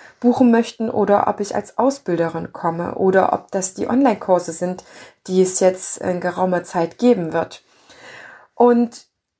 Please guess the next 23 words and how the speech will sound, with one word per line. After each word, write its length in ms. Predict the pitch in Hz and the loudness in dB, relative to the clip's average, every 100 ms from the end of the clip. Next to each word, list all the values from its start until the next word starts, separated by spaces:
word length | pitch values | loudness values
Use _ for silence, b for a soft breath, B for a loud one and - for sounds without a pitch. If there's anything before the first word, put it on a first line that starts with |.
| _ _ _ _ | _ _ _ _
lass 240 | 202 226 277 | -2 0 0
uns 280 | 277 - - | -2 -4 -2
mal 180 | 240 | 0
kurz 440 | 240 - 330 - - _ | 0 -4 -6 -6 -8 _
schauen, 680 | - 240 233 254 247 254 _ _ | -4 2 4 2 -2 -6 _ _
was 440 | - - 220 226 | -20 -8 -6 -4
für 100 | - | -2
mich 200 | 226 240 | 2 2
die 100 | - | 0
Bereiche 720 | 214 214 190 190 220 - 214 | 0 0 2 0 0 0 0
für 560 | 208 - 208 196 202 - | -2 -4 0 2 2 2
das 240 | 190 185 | -2 -2
Marketing 580 | 190 190 202 202 202 196 | 2 2 2 -6 -6 -4
sind, 400 | 185 190 180 - | 0 0 -2 -2
denen 340 | 190 190 185 - | 0 0 -2 -6
ich 180 | 185 | -8
mich 260 | 190 185 - | -10 -10 0
widme, 500 | 226 226 226 226 233 B B B B | -2 0 -2 -2 -4 B B B B
gewidmet 600 | - 190 196 185 180 - | -4 -2 -2 -2 -4 -4
<laughs> 100 | 180 | 0
habe, 380 | 208 185 233 - - | 0 2 0 0 -6
auch 220 | 190 190 | -8 -4
ausführlich 880 | - 185 - - 214 220 233 220 | -4 -4 -10 -4 0 2 2 -2